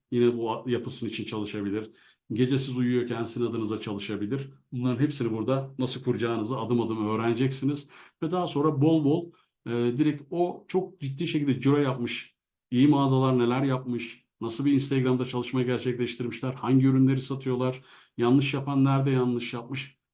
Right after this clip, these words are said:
Burada uygulama eğitimi göreceksiniz bol bol. Onuncu eğitime geldiğimizde de göbek bağınızı keseceğiz. Ne demek bu? Sponsorlu reklamla tanışacaksınız. Doğru reklam vermeyi öğreneceksiniz.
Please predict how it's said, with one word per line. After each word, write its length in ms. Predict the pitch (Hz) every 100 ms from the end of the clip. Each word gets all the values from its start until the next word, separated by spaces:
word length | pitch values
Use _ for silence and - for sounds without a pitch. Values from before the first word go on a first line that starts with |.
| -
Burada 240 | 131 131
uygulama 460 | 123 123 123 131 143
eğitimi 320 | 131 135 131
göreceksiniz 760 | 113 101 101 - 90 90 - _ 101
bol 220 | 101 -
bol. 200 | - - - - _ _
Onuncu 360 | 185 190 185 190
eğitime 340 | 180 156 143
geldiğimizde 720 | 143 156 156 160 147 107 120
de 60 | 151
göbek 360 | 147 147 135
bağınızı 360 | 131 120 117 151
keseceğiz. 600 | 143 135 117 123 151 -
Ne 140 | 139
demek 320 | 127 107 101 127
bu? 260 | 165 - - _ _
Sponsorlu 580 | - - 143 131 139 147
reklamla 420 | 135 135 131 123
tanışacaksınız. 960 | 117 104 101 107 92 - - - - _
Doğru 320 | 127 127 139
reklam 400 | 139 135 131 127
vermeyi 400 | 123 120 123 135
öğreneceksiniz. 840 | 135 117 104 101 95 - 170 175